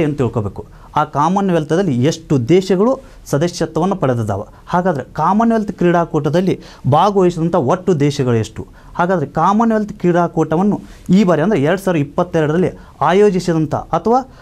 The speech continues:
ಆತಿಥ್ಯವನ್ನು ವಹಿಸಿಕೊಂಡ ದೇಶ ಯಾವುದು? ಜೊತೆಗೆ ಈ ಕಾಮನ್ವೆಲ್ತ್ ಕ್ರೀಡಾಕೂಟದಲ್ಲಿ ಮೊಟ್ಟ ಮೊದಲ ಬಾರಿಗೆ, ಎರಡು ಸಾವಿರದ ಇಪ್ಪತ್ತೆರಡರ ಕಾಮನ್ವೆಲ್ತ್ ಕ್ರೀಡಾಕೂಟದಲ್ಲಿ ಮೊಟ್ಟ ಮೊದಲ ಬಾರಿಗೆ ಪದಕವನ್ನು ಜಯಿಸಿದ ಕ್ರೀಡಾಪಟು ಯಾವುದು?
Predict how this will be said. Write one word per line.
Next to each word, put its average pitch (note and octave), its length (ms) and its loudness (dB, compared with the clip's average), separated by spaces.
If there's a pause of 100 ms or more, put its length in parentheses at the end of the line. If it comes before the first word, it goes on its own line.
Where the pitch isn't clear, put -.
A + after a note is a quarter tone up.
(160)
ಆತಿಥ್ಯವನ್ನು F#3 680 0
ವಹಿಸಿಕೊಂಡ D#3 420 0
ದೇಶ C#3+ 340 -2
ಯಾವುದು? G#2+ 300 -2 (220)
ಜೊತೆಗೆ C#3+ 760 -2 (180)
ಈ D#3 100 2
ಕಾಮನ್ವೆಲ್ತ್ F#3 720 -2
ಕ್ರೀಡಾಕೂಟದಲ್ಲಿ D3+ 1200 0 (260)
ಮೊಟ್ಟ F3+ 300 0
ಮೊದಲ D#3 340 0
ಬಾರಿಗೆ, C3 320 -2
ಎರಡು D3 200 -2
ಸಾವಿರದ D#3 180 0
ಇಪ್ಪತ್ತೆರಡರ D#3+ 400 -2
ಕಾಮನ್ವೆಲ್ತ್ D#3+ 420 -2
ಕ್ರೀಡಾಕೂಟದಲ್ಲಿ D3+ 600 -2 (300)
ಮೊಟ್ಟ F3+ 280 0
ಮೊದಲ D#3+ 240 0
ಬಾರಿಗೆ C#3+ 380 0 (220)
ಪದಕವನ್ನು F#3 480 0
ಜಯಿಸಿದ D#3 320 -2
ಕ್ರೀಡಾಪಟು D3 680 0
ಯಾವುದು? G#2+ 220 -4